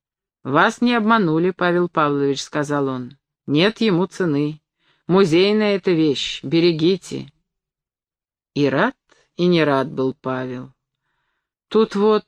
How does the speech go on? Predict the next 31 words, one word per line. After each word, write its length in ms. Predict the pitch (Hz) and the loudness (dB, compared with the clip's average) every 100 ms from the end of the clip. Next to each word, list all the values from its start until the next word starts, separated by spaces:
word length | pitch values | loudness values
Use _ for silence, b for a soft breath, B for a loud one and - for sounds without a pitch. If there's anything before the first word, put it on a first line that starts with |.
| - | -4
э, 500 | 208 190 190 185 180 | 0 2 2 0 0
засмущался 840 | 170 190 190 180 - 202 190 - | -2 -2 0 0 2 2 0 0
он 240 | 170 196 208 | 0 2 0
и 180 | - 170 | -2 -4
ткнул 380 | - 180 185 | 0 2 2
грязным 520 | 170 175 170 175 175 170 | 2 2 2 0 0 0
пальцем 540 | 165 143 135 - 151 | 0 0 -2 -6 -6
в 140 | - | -6
предка, 580 | - 156 247 - - 131 B B B | -4 0 0 -2 -12 -12 B B B
оставив 500 | 165 175 208 202 180 | -2 2 2 2 0
круглое 480 | - 202 196 190 185 | 2 2 4 2 0
пятно 480 | 175 160 175 190 220 | -2 -2 0 2 0
на 120 | 180 | 0
его 400 | 160 156 180 180 | 0 2 0 0
бархатном 600 | 156 170 165 170 170 170 | 0 0 0 -4 -2 -2
камзоле, 600 | 180 180 165 156 139 143 | 0 0 2 0 2 0
а 40 | |
потом 320 | 151 175 277 254 | -2 0 0 0
показал 520 | 185 180 156 196 226 | 0 0 2 2 0
тем 240 | - 180 | -2 -2
же 140 | 180 185 | -2 -2
пальцем 500 | - 156 156 165 165 | 0 0 -2 -4 -2
на 80 | 160 | -4
себя. 560 | - 160 135 123 117 _ _ _ _ _ _ _ _ _ _ _ _ _ | -4 -4 -4 -6 -12 _ _ _ _ _ _ _ _ _ _ _ _ _
Курзенков 580 | 185 196 254 330 294 262 | 0 2 2 2 0 -4
перевел 420 | - 240 226 247 | 0 2 2 2
взгляд 440 | 220 175 170 214 214 | -2 -2 0 0 0
с 60 | |
одного 360 | 175 165 175 208 | -2 2 2 2
на 140 | 196 | 0
другого 600 | 160 156 156 208 254 233 | 0 0 2 0 0 -2